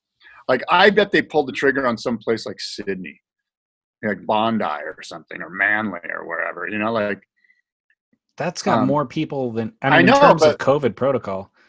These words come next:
Speaker 1: I, I agree, but it's also, um,
Speaker 2: Conveniently located.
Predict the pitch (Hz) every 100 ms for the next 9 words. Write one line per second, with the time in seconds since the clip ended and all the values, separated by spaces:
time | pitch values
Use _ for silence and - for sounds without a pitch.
0 | _ _ _ _ _ - - - 180 147
1 | 185 127 170 262 151 135 135 127 165 170
2 | - 170 156 147 _ - 135 131 127 120
3 | 110 - _ _ _ _ _ _ _ -
4 | 113 101 107 107 - - 117 131 110 104
5 | 107